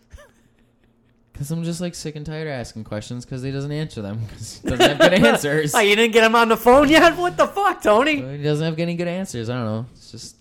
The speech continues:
Speaker 1: We need our social media person to get Stan Bowman on the
Speaker 2: Can you,
Speaker 1: phone so
Speaker 2: can
Speaker 1: we
Speaker 2: you
Speaker 1: can start
Speaker 2: imagine if
Speaker 1: getting
Speaker 2: our,
Speaker 1: some answers to these questions.
Speaker 2: can you imagine if our social media person was able to book that interview? That'd be insane.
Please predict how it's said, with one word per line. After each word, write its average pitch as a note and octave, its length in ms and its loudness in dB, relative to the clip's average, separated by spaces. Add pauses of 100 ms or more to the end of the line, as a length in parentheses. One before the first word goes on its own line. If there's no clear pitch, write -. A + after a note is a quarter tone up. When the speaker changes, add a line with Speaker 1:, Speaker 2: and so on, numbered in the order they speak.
(120)
Speaker 1:
We D3+ 160 -4
need F3 160 0
our F3 140 4
social F3+ 340 -2
media E3 240 -2
person B2+ 380 -8
to B2+ 60 -8
get B2 220 -4
Stan B2+ 280 -6
Bowman A#2+ 260 -2
on A#2 140 -6
the G#2+ 80 -10
Speaker 2:
Can A2 80 -4
you, - 20 0
Speaker 1:
phone A#2 220 -2
so - 100 -8
Speaker 2:
can G#2+ 40 -6
Speaker 1:
we A2+ 80 -4
Speaker 2:
you A#2+ 80 -4
Speaker 1:
can A#2+ 60 -4
start B2 200 -2
Speaker 2:
imagine C3+ 100 -4
if B2 60 -6
Speaker 1:
getting - 80 -10
Speaker 2:
our, A#2+ 60 -8
Speaker 1:
some A2+ 180 -12
answers A2+ 380 -12
to B2+ 60 -14
these G#2+ 200 -14
questions. G2+ 460 -14
Speaker 2:
can G#2+ 100 -8
you G#2+ 40 -6
imagine A2 240 -8
if A#2 120 -14
our A2+ 80 -10
social G#2 340 -12
media F#2+ 240 -8
person G2 340 -12
was G2 120 -12
able F#2 140 -12
to F#2+ 60 -12
book F#2 220 -10
that F#2 160 -14
interview? F#2+ 300 -12
That'd F#2 160 -10
be F#2 80 -14
insane. F2+ 420 -14